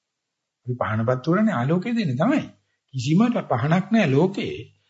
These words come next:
එයා තමන්ගේ මුලට අන්ධකාරයක් පත් කරගන්න. ඒක ගණන් ගන්න තු ඉන්න එක නේ තියෙන්නේ. මොකද ආලෝකය වැඩිනේ. අන්ධකාරය තියෙනවා. අපි කිව්වොත් එහෙනම් පහනක් හොයන්නේ අන්ධකාරයේ ඇත්තෙම නැති එකක් කියලා. අර වැටෙන පුංචි ලපේට තරහ වෙලා.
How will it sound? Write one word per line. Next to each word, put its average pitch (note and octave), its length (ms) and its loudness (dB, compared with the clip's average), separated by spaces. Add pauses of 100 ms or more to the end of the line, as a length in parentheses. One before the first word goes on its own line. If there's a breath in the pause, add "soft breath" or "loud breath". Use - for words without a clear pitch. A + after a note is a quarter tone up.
(140)
එයා D#3 140 0
තමන්ගේ C#3 420 -2
මුලට F#3 260 4
අන්ධකාරයක් B3 540 2
පත් - 180 -2
කරගන්න. C3 300 -2
ඒක G2+ 280 -8
ගණන් G2 280 -8
ගන්න A#2+ 240 -2
තු E3 100 -2
ඉන්න C4 140 4
එක A#3 100 2
නේ C#3 120 2
තියෙන්නේ. G#3+ 280 2
මොකද C3+ 160 2
ආලෝකය A#2+ 400 -2
වැඩිනේ. A3+ 460 2 (720)
අන්ධකාරය G3+ 480 -2
තියෙනවා. G4 460 0 (920)
අපි C#3+ 140 4
කිව්වොත් G#3 320 4
එහෙනම් G3+ 180 -4
පහනක් E3+ 480 0
හොයන්නේ G#3 420 -2
අන්ධකාරයේ G3+ 680 0
ඇත්තෙම F3+ 460 -2
නැති C4 260 4
එකක් A3 200 4
කියලා. G#3 280 -4 (880)
අර - 80 -4
වැටෙන D#3+ 320 2
පුංචි E3 300 -4
ලපේට D#3+ 360 0
තරහ F#3 260 -2
වෙලා. F#3 300 -8